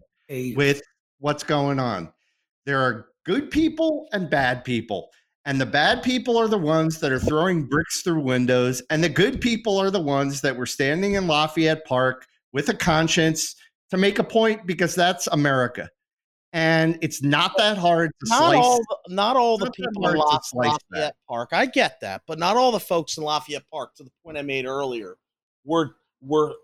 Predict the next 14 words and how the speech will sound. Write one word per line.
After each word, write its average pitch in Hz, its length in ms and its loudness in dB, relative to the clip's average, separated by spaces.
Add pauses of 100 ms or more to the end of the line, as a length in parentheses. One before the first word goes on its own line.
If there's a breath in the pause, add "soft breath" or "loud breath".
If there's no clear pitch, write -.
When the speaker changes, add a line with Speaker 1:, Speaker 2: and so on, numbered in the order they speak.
(160)
Speaker 3:
were 143 180 -2
standing 175 760 -2
there 147 400 2
idly 160 480 0
by 135 600 2 (360)
protesting 147 840 0
in 135 180 -2
a 135 60 2
way 147 340 2
that 135 320 0 (340)
is 143 180 -6
customarily 135 1080 0
done, 92 340 -6 (200)
right? 123 320 0